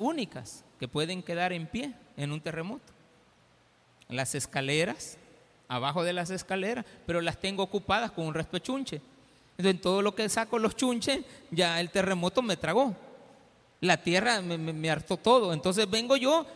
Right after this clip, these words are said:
y siempre busco, eh, como por ejemplo ahí abajo. Ustedes, este, <laughs> van a caer aquí abajo. Pero, pero, <laughs> pero lo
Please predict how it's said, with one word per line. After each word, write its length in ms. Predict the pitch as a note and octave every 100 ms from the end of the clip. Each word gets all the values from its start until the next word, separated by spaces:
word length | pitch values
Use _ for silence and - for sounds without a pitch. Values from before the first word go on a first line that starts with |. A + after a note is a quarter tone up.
| -
y 160 | - G3
siempre 400 | - G3 A#3 C4
busco, 380 | C4+ D#4+ - A3+
eh, 160 | A3
como 240 | G3+ G#3 G#3+
por 120 | A#3+
ejemplo 340 | C#4 E4 B3+
ahí 180 | A3+ C4
abajo. 320 | B3+ B3 F#3+ - - - - - _ _ _ _ _ -
Ustedes, 640 | F3+ F3 B3 C#4+ G3+ F3+ F#3
este, 380 | F#3 G3 D#3 C#3+ D#3 - - -
<laughs> 400 | _ - - -
van 180 | D#3 E3
a 60 |
caer 240 | D3+ D3+ D#3
aquí 160 | D3
abajo. 240 | F3 A3+ - - - - - _ _ - - _ _ _
Pero, 240 | - G3+ E3
pero, 200 | F#3+ G3 - A#3+ - - - - -
<laughs> 720 | - G3 E3+ - _ _ _ -
pero 260 | F#3 G#3+
lo 120 | F#3+